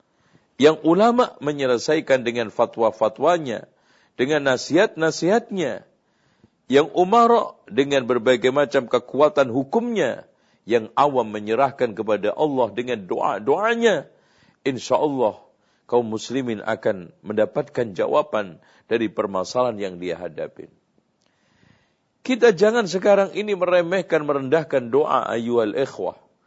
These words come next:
Masa doa saja, subhanallah. Apa kita sekarang ini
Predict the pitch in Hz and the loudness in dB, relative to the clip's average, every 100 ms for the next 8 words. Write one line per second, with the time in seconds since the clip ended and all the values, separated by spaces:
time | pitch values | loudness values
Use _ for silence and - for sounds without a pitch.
0 | _ _ _ - 226 233 208 139 143 135 | _ _ _ -2 -2 2 0 0 -2 -4
1 | 104 - 120 101 113 95 131 110 120 139 | -6 -4 -6 -4 -6 -6 -8 -8 -8 -10
2 | 98 92 80 _ _ _ _ _ _ _ | -10 -20 -20 _ _ _ _ _ _ _
3 | _ _ _ _ _ _ _ _ - 214 | _ _ _ _ _ _ _ _ 2 2
4 | 226 185 196 170 175 160 - 190 185 165 | 4 0 -2 0 0 0 -2 2 2 0
5 | 175 190 160 147 | -6 -4 -6 -8